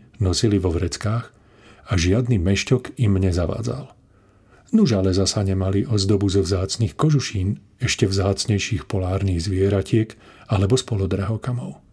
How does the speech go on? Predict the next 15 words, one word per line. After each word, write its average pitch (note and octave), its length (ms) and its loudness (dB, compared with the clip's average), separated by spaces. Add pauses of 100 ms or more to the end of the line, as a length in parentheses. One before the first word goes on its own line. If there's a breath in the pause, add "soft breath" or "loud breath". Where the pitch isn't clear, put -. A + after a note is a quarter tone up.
(960 soft breath)
Miešky G2 400 2
tých F#2 240 -2
najbohatších G2+ 800 -2
bývali F#2+ 400 2
vyzdobené G2+ 480 2
dokonca G#2 400 0
drahokamami. F2+ 800 -2 (640 soft breath)
Tí G2 160 0
ale G2+ 240 0
samozrejme G2 560 2
necestovali G2+ 720 2
girovermi. G2 720 0 (1600 soft breath)
Sagena D#3+ 480 0
si G2 160 -2
všimla, F#2+ 560 -2